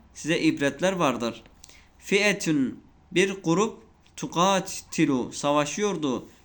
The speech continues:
fi sebilillah, Allah yolunda. Ve ukra, ve diğeri, kafiratun,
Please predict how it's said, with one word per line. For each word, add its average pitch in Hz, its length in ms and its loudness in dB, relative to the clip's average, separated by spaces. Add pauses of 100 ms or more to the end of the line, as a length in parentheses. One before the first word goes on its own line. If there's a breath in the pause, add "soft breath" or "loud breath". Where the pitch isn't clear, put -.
fi 160 220 4
sebilillah, 143 920 0
Allah 156 360 0
yolunda. 120 600 -2 (360 soft breath)
Ve 139 200 -2
ukra, 160 720 2 (180)
ve 156 180 0
diğeri, 208 540 2 (440 loud breath)
kafiratun, 165 840 2